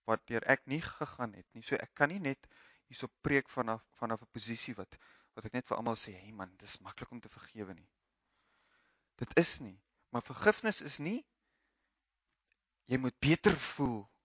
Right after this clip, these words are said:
oor die persoon na die tyd. Jy moet nou, soos ek wil sê, saam met vriende raak of iets nie. Dis net 'n punt waar jy sê, "Maar ek, ek, ek gaan besluit om die man te vergewe, of die vrou, of wat ook al het is. Ek kan nie hierdie, ek kan nie hierdie ding hou binne in my wat so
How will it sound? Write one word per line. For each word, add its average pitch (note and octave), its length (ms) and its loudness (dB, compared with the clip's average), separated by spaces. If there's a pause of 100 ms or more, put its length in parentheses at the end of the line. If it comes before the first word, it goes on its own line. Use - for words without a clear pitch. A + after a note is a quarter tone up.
(100)
oor B2 80 0
die A2+ 80 -4
persoon B2 420 -4
na A2 140 6
die G#2+ 80 2
tyd. - 200 0
Jy A2+ 60 2
moet B2 200 0
nou, A#2 260 0
soos A#2+ 180 -10
ek B2 120 -12
wil A#2+ 80 -4
sê, A#2+ 320 -2 (100)
saam C3 380 -6
met C3+ 120 -8 (360)
vriende D3+ 520 0
raak A2+ 320 -2
of - 120 -18
iets - 260 -10
nie. A2 120 -20 (340)
Dis - 160 -4
net D#3 160 -2
'n - 160 -6
punt E3+ 220 -2
waar C#3+ 140 0
jy B2+ 100 -4
sê, C3 300 -6
"Maar A2+ 180 -6 (460)
ek, - 120 -18 (140)
ek, - 60 -20 (120)
ek - 100 -18
gaan C#3 140 -10
besluit - 520 -2
om C#3 80 -14
die A#2+ 100 -18
man A2 180 -16
te - 100 -20
vergewe, G#2+ 560 -12 (440)
of - 120 -18
die A#2+ 140 -14
vrou, A#2+ 380 -12
of - 140 -20
wat A2+ 180 -10
ook B2+ 120 -10
al A2+ 80 -6
het - 180 -12
is. - 260 -10 (460)
Ek - 140 -20
kan E3 160 -4
nie E3+ 100 -2
hierdie, C#3+ 320 0 (200)
ek - 100 -20
kan F3+ 120 -4
nie F3 80 -4
hierdie E3 200 -4
ding C3+ 180 4
hou B2+ 380 6
binne A#2 260 2
in A2+ 100 -4
my G#2+ 100 -6
wat G#2 140 -10
so - 60 -12